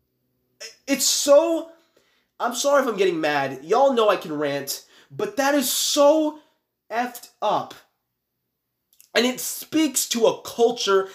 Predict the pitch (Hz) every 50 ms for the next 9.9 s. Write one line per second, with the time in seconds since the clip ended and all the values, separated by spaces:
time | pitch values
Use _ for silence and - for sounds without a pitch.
0 | - 143 180 175 160 160 147 143 147 139 135 135 135 175 226 247 - - 262 247
1 | - 240 220 208 208 202 - 151 156 151 151 - - - _ _ _ _ - 156
2 | 143 139 - _ 170 175 180 185 180 180 185 180 - - _ _ _ - - 160
3 | 165 160 151 147 - _ _ _ 123 131 131 123 120 117 - - 160 175 190 262
4 | 339 330 277 220 226 226 226 233 220 202 196 240 285 247 254 240 233 220 220 214
5 | 202 - - - 226 226 233 233 - - _ _ _ - 254 285 285 233 247 226
6 | 208 190 190 208 233 226 180 131 - - - 131 117 104 - _ _ _ _ _
7 | _ _ _ _ _ _ _ - 180 180 143 - - 190 160 156 151 147 - -
8 | - _ _ _ _ _ _ _ _ _ _ _ _ _ _ _ _ _ _ _
9 | - - 233 269 269 254 220 214 220 233 247 233 196 156 120 107 107